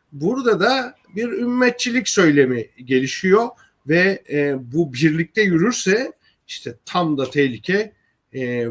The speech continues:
bu noktaya denk geliyor. Çünkü Giolani ile Mazlum Abdi iki görüşme oldu Suriye'de biliyorsun.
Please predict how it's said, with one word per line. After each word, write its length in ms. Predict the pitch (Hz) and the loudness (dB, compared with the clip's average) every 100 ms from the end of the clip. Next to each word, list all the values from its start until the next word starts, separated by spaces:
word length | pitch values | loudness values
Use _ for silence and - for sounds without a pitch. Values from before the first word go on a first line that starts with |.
| 117 | -4
bu 100 | 131 | 0
noktaya 500 | 143 127 - 156 170 | 0 0 0 0 2
denk 240 | 139 127 - | 0 -2 -2
geliyor. 300 | 113 101 - | -4 -4 -6
Çünkü 520 | - 175 190 180 131 - - _ - | -4 -2 2 4 2 -2 -20 _ -8
Giolani 640 | 135 123 143 143 233 247 190 | -6 0 2 4 6 4 4
ile 460 | 151 131 156 - - | 2 -2 -4 -8 -12
Mazlum 440 | 127 131 127 151 160 | -6 -4 -2 -4 -4
Abdi 560 | 139 - - 160 247 - - - | -6 -8 -4 -4 -4 -10 -14 -8
iki 320 | 143 - 175 | -6 -2 2
görüşme 440 | 135 113 - 113 | 2 0 -6 -8
oldu 220 | 104 98 | -8 -8
Suriye'de 520 | 98 135 123 117 95 98 | -8 -6 -4 -2 -4 -4
biliyorsun. 480 | 175 170 - 202 | 0 0 0 -4